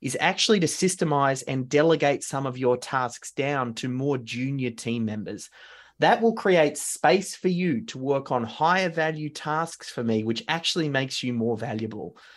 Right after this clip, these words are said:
So if you want to work your way up, then you need to think about systemizing.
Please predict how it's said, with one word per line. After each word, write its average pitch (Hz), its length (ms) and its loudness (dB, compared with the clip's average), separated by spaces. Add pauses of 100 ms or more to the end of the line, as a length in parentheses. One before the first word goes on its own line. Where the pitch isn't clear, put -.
So 135 140 4
if 123 120 2
you 127 80 4
want 165 240 6
to 226 60 8
work 180 260 6
your 147 120 2
way 131 180 6
up, 156 340 2 (400)
then 135 360 0 (120)
you 131 200 -2
need 135 200 0
to 123 80 -8
think 139 300 -6
about 117 300 2
systemizing. 110 880 -4